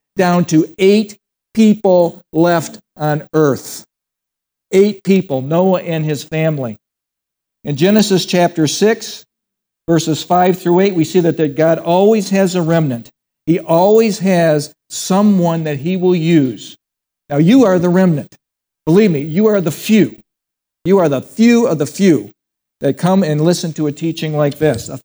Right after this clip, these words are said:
few. And I, I'll tell you, when you get down to eight people,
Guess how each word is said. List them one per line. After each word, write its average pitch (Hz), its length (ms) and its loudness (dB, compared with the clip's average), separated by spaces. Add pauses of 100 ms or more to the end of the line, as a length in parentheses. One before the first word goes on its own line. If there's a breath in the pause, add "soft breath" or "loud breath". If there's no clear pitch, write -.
few. 175 340 0 (2000)
And 139 140 -6
I, 151 280 -2
I'll 175 140 0
tell 220 160 -2
you, 170 80 0
when 156 140 -2
you 240 100 -2
get 254 180 -12
down 202 220 0
to 160 160 -8
eight 175 180 -6
people, 175 420 -10